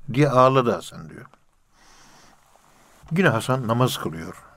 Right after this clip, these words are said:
Annesine, bana, "Baba, anne namaz kılın." diyor. Efendim o filmi de yine her gün izlemeye devam ediyor. Bir ara baktık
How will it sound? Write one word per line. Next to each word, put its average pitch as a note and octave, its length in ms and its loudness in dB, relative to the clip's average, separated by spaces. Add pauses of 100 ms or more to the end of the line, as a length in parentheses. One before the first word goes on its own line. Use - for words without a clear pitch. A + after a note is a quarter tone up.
(360)
Annesine, G2 500 -2
bana, F#2+ 320 -4
"Baba, G#2 320 2 (100)
anne G#2 280 -4
namaz G#2+ 320 -4
kılın." E2 300 -14
diyor. G2+ 180 -8 (1800)
Efendim C3 360 0 (360)
o C#3+ 140 4
filmi C#3+ 400 2
de A#2 200 2 (240)
yine D#3 160 4
her D3+ 180 6
gün D3+ 180 -4
izlemeye A#2+ 600 0
devam G#2 240 2
ediyor. - 440 -16 (1700)
Bir E3+ 120 4
ara A2 180 2
baktık D#3 300 -2